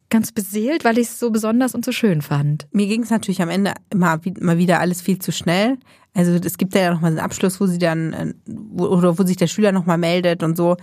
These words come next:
Speaker 2: Das hab-, Problem hab ich aber mit ganz, ganz vielen Büchern, dass am Ende so zack, zack, zack in der Handlung. Aber gut, irgendwie muss man ja zum Schluss kommen.
Speaker 1: Ja, dass dann viele Handlungsstränge auf einmal
Speaker 2: Ja.
Speaker 1: so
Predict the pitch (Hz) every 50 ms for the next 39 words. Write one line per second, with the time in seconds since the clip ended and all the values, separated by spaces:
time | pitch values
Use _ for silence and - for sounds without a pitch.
0 | - - - - - - - _ _ _ _ _ _ - 156 - - - 170 165
1 | - - 180 175 170 160 175 170 165 - 165 160 165 160 156 156 - - - 175
2 | 196 202 - 190 160 160 - - - 196 196 202 196 190 190 190 202 190 - 196
3 | 185 190 180 170 - 170 143 131 170 180 170 170 170 151 - - 180 185 - -
4 | 165 - - - - - - - - 190 185 175 170 196 196 190 - 180 190 185
5 | - - 170 170 175 170 202 190 - - 185 185 185 180 180 175 170 - - 156
6 | 135 - - 135 139 - - - - - - - 180 - 143 143 147 143 147 175
7 | 160 - - 208 196 202 190 170 190 190 185 202 196 - - - 175 175 180 180
8 | 175 175 - 160 - - - 165 175 175 165 156 156 160 160 156 151 160 160